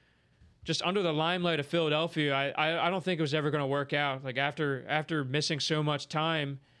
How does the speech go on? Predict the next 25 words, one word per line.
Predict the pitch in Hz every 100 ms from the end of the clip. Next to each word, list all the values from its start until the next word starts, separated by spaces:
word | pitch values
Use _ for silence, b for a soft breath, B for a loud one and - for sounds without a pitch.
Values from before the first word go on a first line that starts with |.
| b b
and | - 143
just | 139 139
not | 151 180
finding | 156 170 165
his | 135
place, | - - 170 151 - - b b b b b b b _ _
I | 143
mean, | 165 190
I | 170 -
just | 185 214 -
thi-, | 208
I | - 208
think | 240 254
there's | 214 143
no | 156 208
risk, | 156 240 - 143
honestly, | 120 117 127 113 - _ _ _ _ _
because | 180 220 190
the |
Flyers' | 190 220 277 220
defense | - 226 240 185 160
is | 156
what | 160 165
cost | - 208 247 -
them | 156 139 139